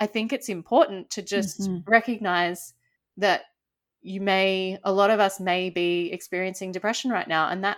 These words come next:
Speaker 1: also has, yeah, just a massive impact on what we are able to do with our time.
Speaker 2: Mm-hmm.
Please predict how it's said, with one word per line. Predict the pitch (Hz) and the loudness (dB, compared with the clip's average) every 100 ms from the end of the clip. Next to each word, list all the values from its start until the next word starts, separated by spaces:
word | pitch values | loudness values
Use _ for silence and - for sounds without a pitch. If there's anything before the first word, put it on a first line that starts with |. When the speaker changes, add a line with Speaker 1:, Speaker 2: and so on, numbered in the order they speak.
| - | -4
Speaker 1:
also | 214 254 170 170 | -6 -2 -4 -4
has, | 180 - - - | -8 -14 -18 -12
yeah, | - - | -10 -10
just | 185 | -12
a | 185 | -6
massive | 190 196 - 180 | -2 0 0 -4
impact | 180 190 190 - | -4 -4 -4 -4
on | 175 | -6
what | 175 | -6
we | 175 175 | -2 0
are | 175 - | 0 0
able | 165 180 180 | -2 0 -2
to | 175 180 | -4 -6
do | 143 180 | -6 -6
with | 180 170 | -4 -4
our | 160 | -6
time. | 156 - 190 349 - 131 - _ _ _ _ _ _ _ - | -8 -10 -6 -6 -6 -10 -18 _ _ _ _ _ _ _ -6
Speaker 2:
Mm-hmm. | 190 175 185 180 | -6 -4 -4 -4